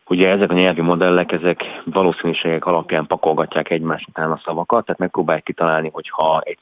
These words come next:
szót leírnak, vagy egy kifejezést, vagy négy-öt szót leírnak, akkor mi legyen a következő.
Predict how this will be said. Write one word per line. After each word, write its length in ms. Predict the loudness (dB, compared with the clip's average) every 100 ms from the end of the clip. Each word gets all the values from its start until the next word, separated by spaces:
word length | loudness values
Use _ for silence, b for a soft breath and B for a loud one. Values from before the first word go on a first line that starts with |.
| -2
szót 220 | 0 -2 -10 -8
leírnak, 540 | -6 -4 -2 0 0 0
vagy 120 | -4
egy 100 | -4
kifejezést, 600 | -10 -4 -2 -2 -6 -4
vagy 100 | -4
négy-öt 340 | -2 0 -2 -4
szót 180 | -10 -6
leírnak, 320 | -2 -2 -4
akkor 220 | -4 -2
mi 80 | 0
legyen 220 | -2 -4
a 60 | -8
következő. 760 | -10 -10 -8 -8 -2 0 0